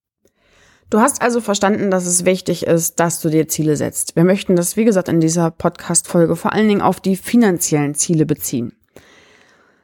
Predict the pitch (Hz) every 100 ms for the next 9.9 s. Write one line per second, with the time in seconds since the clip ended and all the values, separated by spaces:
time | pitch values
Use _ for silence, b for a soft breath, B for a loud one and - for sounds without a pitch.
0 | b 202 196 180 165 160 190 214 160 160
1 | - 233 254 - - - - _ - 202
2 | 311 339 - 196 180 180 262 277 185 190
3 | 185 254 247 202 190 - - 262 233 208
4 | 202 - 208 202 202 185 208 226 220 208
5 | - - 175 170 175 180 190 277 - -
6 | 233 226 220 - - - 226 247 247 233
7 | 208 190 185 196 196 180 180 180 180 175
8 | 170 170 185 202 185 170 175 180 175 143
9 | 170 175 - 233 240 233 214 208 214